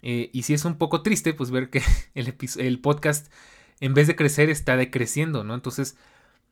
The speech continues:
si me puedes ayudar con eso, de verdad te lo agradecería muchísimo, que lo compartas con tus amigos, con tus compañeros del trabajo, con tu familia, con tu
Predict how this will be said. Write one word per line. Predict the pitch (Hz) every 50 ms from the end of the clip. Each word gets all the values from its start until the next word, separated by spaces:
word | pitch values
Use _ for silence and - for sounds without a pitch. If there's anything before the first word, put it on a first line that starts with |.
| _ _ _
si | - - 143
me | 139 143 147
puedes | 147 160 190 208 220 214 - -
ayudar | 135 131 131 127 135 147 143 -
con | 151 147 147
eso, | 147 - 156
de | 143
verdad | 127 120 123 -
te | 143 131
lo | 120
agradecería | 113 110 110 - 113 120 127
muchísimo, | 131 127 - - 135 - - 123 123 123 120
que | - 123 110
lo | 107 104
compartas | - - 104 104 - - 135 135 139 139 - 139 135 -
con | - 123 117
tus | - 117 -
amigos, | 110 113 123 131 131 135 135 135
con | - 110
tus | - 104
compañeros | - 113 110 - 113 117 127 127
del | 127 117
trabajo, | - 110 107 113 123 - 139 -
con | 131 110
tu | - -
familia, | - 104 107 117 127 135 135 135 135 131 135 _ - - - - _ _ _ _ _
con | - 147 147 135
tu | - 143 135 135 131 -